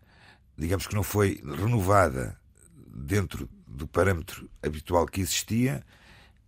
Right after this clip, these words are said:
uma comunidade que está a viver de pessoas de fora, estrange-, muitos estrangeiros que vieram para Portugal, e que o judaísmo que eles pretendem é um judaísmo,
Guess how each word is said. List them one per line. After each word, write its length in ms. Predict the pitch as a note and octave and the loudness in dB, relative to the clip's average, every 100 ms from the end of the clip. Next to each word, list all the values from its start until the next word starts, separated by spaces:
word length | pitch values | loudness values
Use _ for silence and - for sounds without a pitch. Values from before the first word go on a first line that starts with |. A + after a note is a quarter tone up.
| _ _ | _ _
uma 160 | - G2 | -4 -4
comunidade 360 | G2 G2+ G#2 - | 0 2 2 0
que 360 | - - - | -10 -12 -12
está 240 | - - G#2 | -8 0 2
a 40 | |
viver 360 | F2+ F2 G#2 F2+ | 2 2 0 0
de 460 | C2 E2+ D#2+ C#2+ B1 _ _ - - _ | -2 -4 -2 -4 -8 _ _ -20 -20 _
pessoas 320 | - - F2 | -10 -4 -4
de 80 | - | -4
fora, 460 | - G2 E2+ D2 A#1 | 0 4 4 2 -4
estrange-, 460 | - - E2+ D2 E2 | -10 -6 -4 -2 0
muitos 280 | F#2+ F#2+ - | 0 -2 -4
estrangeiros 480 | - F2+ E2+ D#2 | -2 -2 0 0
que 100 | - | -2
vieram 240 | D#2+ E2+ D#2 | 0 0 0
para 120 | - | -6
Portugal, 480 | - - D2 A#1+ - _ - - - - - - - - | -10 -2 0 0 -4 _ -20 -20 -20 -20 -20 -20 -20 -14
e 100 | - | -10
que 420 | E2+ - A2+ A#2+ - | -10 -2 0 0 -2
o 140 | C3 | -2
judaísmo 560 | G2 G#2 G#2 A#2 F#2 G2 | 0 0 0 0 0 -4
que 140 | - | -2
eles 160 | G#2+ - | -2 -2
pretendem 680 | - - A2+ A#2+ A2+ A#2+ B2+ | -6 0 2 2 2 -2 -2
é 80 | - | -4
um 140 | A2 | -2
judaísmo, 680 | F2+ F#2+ A2 A2+ F#2+ A2+ G#2+ | -2 0 2 2 0 -4 -6